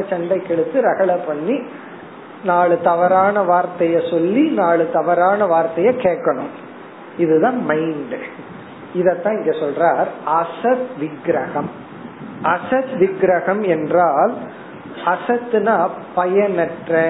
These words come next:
தேவையில்லாத, விக்கிரகம்னா ஃபைட், தேவையில்லாத விதத்துல மற்ற மனிதர்களிடத்துல ஃபைட் பண்ணிட்டு இருக்கிறது,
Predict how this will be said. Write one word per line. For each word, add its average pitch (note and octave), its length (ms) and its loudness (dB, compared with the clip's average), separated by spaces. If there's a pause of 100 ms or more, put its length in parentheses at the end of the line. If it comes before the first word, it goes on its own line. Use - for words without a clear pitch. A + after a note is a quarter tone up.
(260)
தேவையில்லாத, E3 1120 2 (220)
விக்கிரகம்னா F3 760 0
ஃபைட், C3 540 -4 (520)
தேவையில்லாத A3+ 1120 2
விதத்துல G3+ 640 0
மற்ற F3 500 2
மனிதர்களிடத்துல F3 1300 0
ஃபைட் E3+ 360 -2
பண்ணிட்டு D3+ 360 -6
இருக்கிறது, C3+ 320 -10